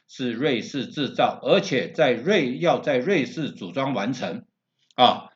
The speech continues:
所以在这瑞士通过测试，所以这种，这种手表通常要比不是 Swiss made 的手表要贵。最有名的是浪琴，啊，浪琴的手表你注意看，有些手表会有 Swiss made，有些手表只有 Swiss，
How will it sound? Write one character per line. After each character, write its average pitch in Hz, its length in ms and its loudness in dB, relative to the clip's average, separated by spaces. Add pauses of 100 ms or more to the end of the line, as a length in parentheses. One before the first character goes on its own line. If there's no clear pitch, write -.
(160)
所 147 360 0
以 127 180 0
在 117 300 0
这 143 180 -8
瑞 139 260 -2
士 123 220 -6
通 131 200 -4
过 131 180 0
测 120 200 -4
试， 104 220 -8
所 175 180 -4
以 185 80 0
这 220 160 -4
种， 120 300 -6 (300)
这 208 120 -4
种 - 160 -4
手 135 160 -2
表 - 300 0 (220)
通 160 260 2
常 110 260 -6
要 135 180 0
比 87 380 -8 (120)
不 139 280 -2
是 240 380 -2
Swiss 139 360 -6
made 120 440 -4
的 78 100 -16
手 110 240 -10
表 90 220 -8
要 104 120 -4
贵。 - 260 -6 (200)
最 202 200 4
有 95 140 0
名 95 260 -6
的 117 120 -4
是 131 120 -8
浪 185 260 0
琴， - 400 -12
啊， 98 260 -4
浪 165 280 -2
琴 117 180 -10
的 139 100 -6
手 117 160 -8
表 95 220 -8
你 87 100 -14
注 - 140 -8
意 214 80 -2
看， 180 380 0 (240)
有 110 260 0
些 190 180 0
手 165 180 2
表 135 300 0
会 127 200 -4
有 82 120 -8
Swiss 139 280 -6
made， 123 360 -2
有 131 320 2
些 196 180 0
手 175 140 -2
表 135 300 -2
只 123 220 -8
有 107 180 -6
Swiss， - 520 -2